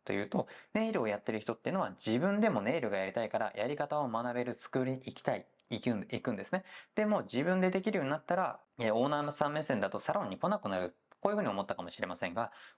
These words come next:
ここが仕組みを作るポイントなんですよ。ネイルを自分でやるようになったら、ネイルをやるための道具が必要ですね。なんかチップとか、このネイルの、ん、ジェルっていうんですか、こうマニキュアみたいなやつとか、まあ、いろいろ。で、あとはなんか、は-、ハケじゃないですけど、なんかこうブラシみたいなやつあるじゃないですか。ちょっとあの、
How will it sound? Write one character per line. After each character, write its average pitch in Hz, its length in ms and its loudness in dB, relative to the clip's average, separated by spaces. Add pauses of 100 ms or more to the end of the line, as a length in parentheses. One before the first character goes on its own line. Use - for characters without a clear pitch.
こ - 240 0
こ 208 180 2
が 202 160 0
仕 - 200 -10
組 123 160 2
み 127 80 4
を 123 100 -2
作 - 160 -4
る 98 100 0
ポ 95 200 -4
イ 90 40 0
ン 90 60 -4
ト 87 280 0
な 95 100 0
ん - 20 -8
で 85 80 -8
す - 80 -16
よ。 - 80 -6 (340)
ネ 202 200 2
イ - 20 -2
ル 160 160 2
を 127 60 0
自 101 220 -4
分 185 180 2
で 185 120 4
や 156 120 4
る 165 120 2
よ 190 80 4
う - 40 2
に 110 40 2
な 107 80 4
っ - 60 -16
た - 100 0
ら、 98 220 0
ネ 170 240 0
イ - 20 0
ル 151 100 2
を 95 60 -2
や 101 140 2
る 147 60 0
た 180 80 2
め 165 80 -2
の 92 80 -2
道 135 220 0
具 165 80 -4
が 117 60 0
必 - 160 -10
要 107 60 -2
で 110 60 -4
す - 100 -10
ね。 110 100 -4
な 107 80 -2
ん - 20 -8
か 104 100 -4
チ - 160 0
ッ 113 140 -2
プ 101 120 -2
と 101 120 -4
か、 95 300 0
こ 90 60 -6
の 87 80 -2
ネ 92 160 0
イ 95 40 0
ル 95 60 -2
の、 92 480 2 (220)
ん、 98 180 -6
ジ 110 120 2
ェ 107 40 4
ル 95 80 -4
っ - 40 -6
て 95 100 -8
い 92 40 -4
う - 40 -6
ん - 20 -6
で 92 60 -6
す - 80 -6
か、 95 100 0
こ 90 160 -2
う 87 40 -2
マ 92 120 0
ニ 95 140 -4
キ 101 100 -4
ュ 98 60 2
ア - 20 0
み 98 100 -2
た 92 100 -4
い - 20 -6
な 90 60 -6
や 90 60 -8
つ - 100 -20
と - 80 -10
か、 - 160 -2 (280)
ま 117 60 0
あ、 123 40 2
い 127 40 0
ろ 151 100 0
い 156 40 0
ろ。 151 180 -2 (180)
で、 160 80 0
あ 160 80 0
と 135 100 -2
は 123 100 0
な 107 100 -2
ん - 60 -12
か、 - 180 -4 (200)
は-、 - 260 -6
ハ - 180 -2
ケ 107 80 -2
じ 117 60 2
ゃ 104 40 2
な 98 40 0
い - 20 0
で - 20 -4
す - 60 -12
け 98 60 -4
ど、 92 60 -2
な 92 60 -2
ん - 40 -6
か 98 80 2
こ 95 100 -2
う 87 40 -4
ブ 107 100 0
ラ 120 120 2
シ 107 120 0
み 92 80 0
た 90 80 2
い - 20 -2
な 87 60 -2
や 90 60 -2
つ - 60 -4
あ 92 40 2
る 90 80 -8
じ - 0 -
ゃ - 20 -10
な - 60 -8
い - 20 -18
で - 60 -18
す - 20 -8
か。 - 100 -8
ち - 100 -4
ょ - 20 2
っ - 20 2
と - 100 0
あ 87 40 -4
の、 90 180 -4